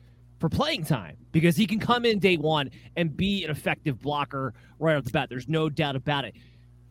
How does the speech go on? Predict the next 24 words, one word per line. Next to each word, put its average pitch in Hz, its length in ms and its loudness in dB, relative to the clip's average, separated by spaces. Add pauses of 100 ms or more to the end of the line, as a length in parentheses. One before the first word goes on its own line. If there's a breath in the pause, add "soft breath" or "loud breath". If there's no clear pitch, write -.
(120)
The 151 80 0
hands 202 300 2
he's 214 100 -6
gotta 214 220 2
work 190 260 4
on. 87 160 -8 (440)
The 156 80 4
routes, 151 720 0 (120)
he 139 120 -4
rounds 156 320 0
them 160 140 6
off. 135 240 2
He's 123 120 -4
gotta, 147 220 2
he's 139 160 0
gotta 160 160 2
work 156 220 0
on 151 80 -2
being 160 100 0
able 147 80 2
to 135 100 0
sink 165 280 -4
the 135 100 -2
hips - 500 0